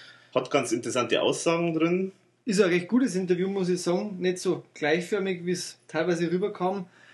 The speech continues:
Speaker 1: Mhm.
Speaker 2: Äh, mit interessanten Fragen, zum Teil, teilweise auch zum Thema Dschungelcamp.
Speaker 1: Ja, genau. Also Klaus hat gesagt, er hätte angeblich eine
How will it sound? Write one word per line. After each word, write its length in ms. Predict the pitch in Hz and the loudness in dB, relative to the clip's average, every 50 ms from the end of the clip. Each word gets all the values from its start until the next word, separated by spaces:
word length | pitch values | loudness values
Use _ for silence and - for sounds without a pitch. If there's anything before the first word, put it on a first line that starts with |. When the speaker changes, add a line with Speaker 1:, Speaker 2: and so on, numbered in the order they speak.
| - - | -20 -12
Speaker 1:
Mhm. 140 | - 123 117 - | -10 -8 -2 0
Speaker 2:
Äh, 240 | 165 170 170 175 | 2 2 2 2
mit 200 | 175 180 185 185 | 2 0 0 0
interessanten 540 | 202 196 185 190 175 - 180 185 190 180 180 | -2 -2 0 0 0 2 2 0 0 0 -2
Fragen, 360 | 175 - 170 180 196 190 185 | -2 0 0 0 0 0 -2
zum 180 | 175 - 170 156 | -4 -4 -6 -6
Teil, 300 | - - 180 180 180 180 - | -4 -4 -4 -2 -4 -4 -4
teilweise 440 | 175 170 175 180 175 175 180 156 156 | -2 2 2 2 2 2 0 0 0
auch 160 | 165 170 170 | 0 -2 -2
zum 200 | - - 175 170 | -4 -6 -6 -2
Thema 260 | - 170 165 165 160 | -2 0 0 0 0
Dschungelcamp. 640 | 160 - 240 196 165 143 - 135 131 135 131 - - _ _ _ _ - - - - - - _ | 2 2 4 4 2 0 0 -4 -6 -6 -6 -10 -16 _ _ _ _ -20 -20 -20 -20 -20 -16 _
Speaker 1:
Ja, 260 | - 104 101 107 131 165 | 2 4 6 6 6 6
genau. 300 | 156 135 104 98 101 135 | 4 0 0 2 2 4
Also 340 | 180 147 110 110 120 110 | 4 4 2 2 0 -2
Klaus 400 | - - - 107 - 113 139 - | -2 0 2 4 4 4 4 2
hat 140 | 143 120 - | 0 -2 -2
gesagt, 360 | - - 123 120 120 - - | 0 0 0 0 0 -2 -10
er 180 | - - 107 107 | -6 -2 0 2
hätte 300 | 117 110 - - 107 - | 2 2 2 2 0 0
angeblich 580 | - 107 107 110 113 107 107 104 104 - - - | 0 -2 0 -2 -2 0 0 -2 -2 -4 -6 -6
eine 400 | 95 92 95 98 95 92 101 | -4 -4 -2 -2 0 -2 -2